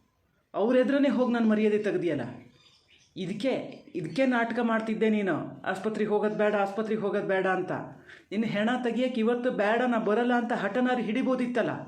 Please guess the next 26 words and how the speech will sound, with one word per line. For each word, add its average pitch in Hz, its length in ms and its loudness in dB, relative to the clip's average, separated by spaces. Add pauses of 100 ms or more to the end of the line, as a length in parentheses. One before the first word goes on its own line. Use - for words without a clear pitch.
(380)
ಎಲ್ಲರೂ 277 440 4
ಸಾಯ್ಬೋದಿತ್ತಲ್ಲ. 214 760 0 (1120)
ಅಲ್ಲಿ 180 140 -6
ಹೋಗಿದ್ಯಲ್ಲ 269 480 2
ಹೆರ್ಕಿ 202 280 -2
ತಿನ್ನಕ್ಕೆ, 214 360 -2
ಅಲ್ಲೇ 226 300 2
ಇದ್ದಾರು 220 340 0
ಇರ್ಬೋದಿತ್ತು. 185 540 0 (1500)
ನನ್ನ 208 400 2
ಜೊತೆ 233 240 0
ಬಂದು 208 280 0
ಅದು 190 220 0
ನಾನೇ 220 680 2
ನನ್ನ 247 260 2 (140)
ಎದುರನೇ 277 380 2
ನಾನು 233 200 0
ಇದನ್ನು 214 260 -2
ಕೇಳ್ಬೇಕಾಗಿ 202 560 -2
ಬಂತಲ್ಲ. 160 400 -2 (680)
ಹೆಂಗೆ 254 320 2
ಮುಖ 240 140 2
ತೋರ್ಸೋದು 220 500 -2
ನಾನು 165 140 0
ಅವರಿಗೆ? 147 320 -2 (440)
ಇನ್ನು 185 140 -2